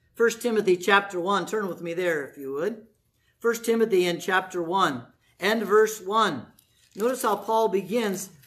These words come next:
this epistle to the young man Timothy. "Paul, an apostle of Christ Jesus, according to the commandment of God our Savior, and of Christ Jesus, who is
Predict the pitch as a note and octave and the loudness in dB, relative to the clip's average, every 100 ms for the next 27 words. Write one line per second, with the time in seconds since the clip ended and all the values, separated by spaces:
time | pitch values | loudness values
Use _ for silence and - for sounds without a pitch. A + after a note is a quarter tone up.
0 | - D3+ F#3+ G3 - - _ - E3+ - | -12 0 0 0 -6 -14 _ -8 -4 0
1 | A3+ - E3+ E3+ - F#3 E3 F3+ F#3+ F#3 | 0 2 0 -2 -4 -4 -2 -2 -2 -2
2 | F3+ F3 F3 F#3+ F#3+ F#3+ D#3 A#2+ - _ | -4 -4 -6 -8 -8 -6 -8 -8 -14 _
3 | _ _ _ _ - G#3 A3+ B3+ A#3+ G3+ | _ _ _ _ -4 2 4 4 4 0
4 | F3+ - A3+ B3+ - B3+ G3+ - G#3+ G3+ | -4 0 4 4 4 0 0 -2 -2 0
5 | G3 - - A3+ A#3+ A#3+ B3 - F3+ F#3+ | 0 -2 -10 -6 -2 0 0 -2 -8 0
6 | G#3 A3 A#3 A3+ _ _ - E3+ E3 F3 | 2 2 -2 -8 _ _ -6 -6 -4 -4
7 | F3+ A#3 A3+ G3+ F3 D#3 G3+ A#3+ G3 E3+ | 0 0 0 -4 -6 0 4 4 2 -2
8 | - G#3+ A3+ A#3+ B3 B3 - _ E3+ E3+ | 0 2 2 2 -2 -4 -18 _ -8 -8
9 | - A3 A3+ A3+ - B3 A#3+ A#3 - G3+ | -4 -2 -2 -2 -4 -4 -4 -6 -2 -2
10 | G3+ B3 C4+ C4+ - | -2 -4 -4 -4 -10